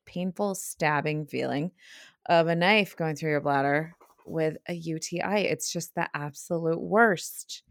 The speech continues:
I'm so excited that they're supporting this show. They are a women-owned business, and they make products for women and people with uteruses.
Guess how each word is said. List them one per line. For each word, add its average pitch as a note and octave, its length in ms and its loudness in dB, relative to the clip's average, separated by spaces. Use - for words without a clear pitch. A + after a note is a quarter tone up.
I'm F3 120 0
so F#3+ 460 8
excited E3+ 500 6
that D#3+ 120 2
they're D#3 120 -2
supporting D#3+ 460 -4
this D#3 120 -4
show. G3+ 720 8
They F#3 420 12
are E3+ 320 10
a F3 60 4
women-owned F3 720 0
business, F3+ 720 -4
and F3 160 -8
they E3+ 80 -4
make E3 240 -6
products G3+ 600 -2
for F#3 180 -2
women F#3 480 0
and D#3+ 140 -8
people F3 260 -8
with E3+ 160 -10
uteruses. F3 880 0